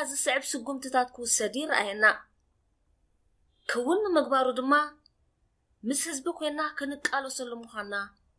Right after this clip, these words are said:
ነፍልጥ። ናይ ግንባርን መንግስትን ናይ ዓሰርተ ዓመታት ተመክሮ ብነፃን ብቑልዕን መንገዲ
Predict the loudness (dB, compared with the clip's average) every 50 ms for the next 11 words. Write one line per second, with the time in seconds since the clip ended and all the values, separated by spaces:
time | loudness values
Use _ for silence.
0 | _ -2 -2 -2 -2 -2 -2 -2 -2 -2 -2 -8 _ _ _ _ _ _ _ _
1 | _ _ _ _ _ _ _ _ _ _ _ _ _ _ _ _ _ _ _ _
2 | _ _ _ _ _ _ _ _ _ _ _ _ _ _ _ -2 2 4 4 4
3 | 4 4 4 4 6 8 6 8 8 6 4 4 2 2 2 2 2 2 0 0
4 | -2 -2 -2 -2 -2 2 4 4 4 4 2 0 0 2 4 6 6 6 6 4
5 | 0 0 2 2 2 0 -2 -4 -2 -2 -4 -2 0 2 4 4 2 2 -6 -14
6 | _ _ _ _ _ _ _ _ _ _ _ _ _ _ _ _ _ _ -18 -4
7 | 0 4 4 6 4 4 4 4 4 4 6 4 2 2 4 6 6 8 6 6
8 | 2 0 -2 -2 -2 -2 0 4 4 4 4 2